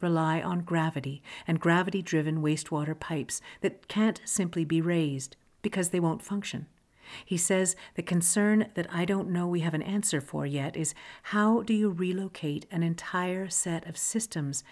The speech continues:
that is all gravity-based?" Mitigating the impacts on buildings will be another major hurdle. At present, about a dozen Waikiki properties, mostly hotels and commercial buildings,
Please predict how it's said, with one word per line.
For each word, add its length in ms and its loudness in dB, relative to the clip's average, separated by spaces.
that 120 0
is 240 0
all 480 -2
gravity-based?" 840 -2
Mitigating 640 6
the 160 -2
impacts 600 -2
on 240 2
buildings 680 0
will 100 2
be 160 0
another 720 0
major 600 0
hurdle. 360 -4
At 200 -2
present, 420 4
about 240 4
a 60 4
dozen 500 4
Waikiki 580 -2
properties, 680 -2
mostly 400 0
hotels 600 -2
and 100 0
commercial 400 0
buildings, 500 -2